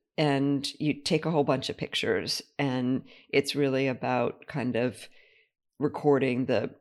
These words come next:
the moment, right? And, and creating sort of an, an archive for yourself. And frankly, that's actually how I curate as well. Uh, I'll go to the Venice Biennale, I'll take a whole bunch of pictures. I take a picture of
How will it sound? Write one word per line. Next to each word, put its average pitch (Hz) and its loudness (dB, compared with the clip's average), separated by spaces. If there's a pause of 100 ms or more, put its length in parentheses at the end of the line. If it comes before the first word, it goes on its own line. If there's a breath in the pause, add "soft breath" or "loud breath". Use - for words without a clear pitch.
the 151 4
moment, 120 -2
right? 120 0
And, 127 0
and 117 -2
creating 131 0
sort 123 -4
of 120 -2
an, 117 0
an 135 2
archive 123 0
for 131 -2
yourself. 123 2
And 143 0
frankly, 160 2
that's 135 2
actually 143 -2
how 110 2
I 123 4
curate 127 0 (200)
as 127 -2
well. 196 6 (440 loud breath)
Uh, 120 -2
I'll 123 4
go 117 0
to 117 2
the 120 -4
Venice 113 0
Biennale, 156 2
I'll 113 -2
take - -6
a 139 -4
whole 143 -4
bunch - -8
of - -18
pictures. 147 -2
I - -6
take 127 -6
a 127 -6
picture 135 -2
of 123 -2